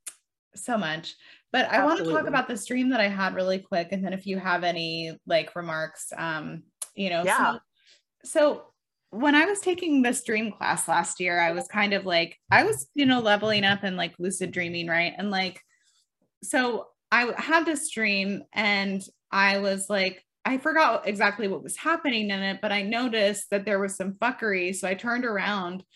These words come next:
Speaker 1: and I saw these, like, few gray alien beings with a remote control, and they were remote controlling my dream. And I said,
Speaker 2: Okay.
Speaker 1: "Hey," you know what I mean? Like, I turned around, I caught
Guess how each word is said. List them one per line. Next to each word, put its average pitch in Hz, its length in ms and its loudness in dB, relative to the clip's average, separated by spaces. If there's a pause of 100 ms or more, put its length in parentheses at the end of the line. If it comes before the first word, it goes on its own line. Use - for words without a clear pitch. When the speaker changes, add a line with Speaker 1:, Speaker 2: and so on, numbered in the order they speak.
(720)
Speaker 1:
and 254 140 2
I 240 120 2
saw 285 300 2
these, 247 260 -2
like, 202 340 0 (1200)
few 269 320 0
gray 208 680 2 (240)
alien 226 480 -2
beings 190 580 -4
with 214 140 -6
a 220 60 -2
remote 202 360 -2
control, 302 440 -2
and 233 140 -2
they 233 120 2
were 285 160 2
remote 226 360 -2
controlling 220 500 -4
my 214 160 0
dream. 208 560 0 (680)
And 240 340 4 (140)
I 277 240 8
said, 226 540 2
Speaker 2:
Okay. - 120 -10 (280)
Speaker 1:
"Hey," 370 680 6 (100)
you 262 140 4
know 262 100 4
what 254 100 4
I 254 40 4
mean? 262 200 4
Like, 254 180 2
I 220 100 6
turned 277 320 0
around, 214 360 4
I 202 100 4
caught 233 360 4